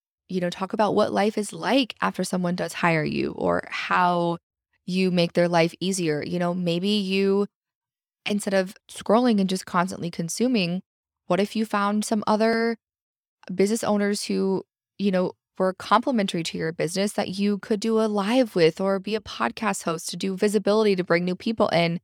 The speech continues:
There's so many ways that you can use social media, and then to take some of that information and go beyond the app itself. I would just say my biggest takeaway is to just start thinking bigger.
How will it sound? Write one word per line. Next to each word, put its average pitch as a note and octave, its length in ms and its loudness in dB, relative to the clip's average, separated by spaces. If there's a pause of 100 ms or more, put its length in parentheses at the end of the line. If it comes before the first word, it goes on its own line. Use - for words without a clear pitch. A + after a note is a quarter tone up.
(640)
There's G3+ 180 2
so - 180 0
many G#3 180 0
ways F3+ 320 -2
that - 120 -6
you E3+ 160 -6
can E3+ 160 -4
use D#3+ 260 -6
social E3 320 -4
media, F#3 640 4 (200)
and F#3 240 2
then F3 300 2
to E3+ 140 -4
take F3+ 280 -2
some F#3 160 -2
of F3 40 2
that E3+ 140 2
information E3 580 0
and E3 140 -8
go D#3+ 160 -2
beyond D#3 800 0
the D#3 240 -2
app D3+ 360 2
itself. - 540 -4 (120)
I - 120 2
would G#3+ 100 4
just A3+ 120 0
say G#3 80 0
my F#3+ 120 0
biggest G#3+ 300 -2
takeaway F#3+ 580 -2
is F#3 180 -2
to G3 80 -8
just G3 180 -4
start A3+ 220 0
thinking F#3+ 260 -4
bigger. D3+ 420 -2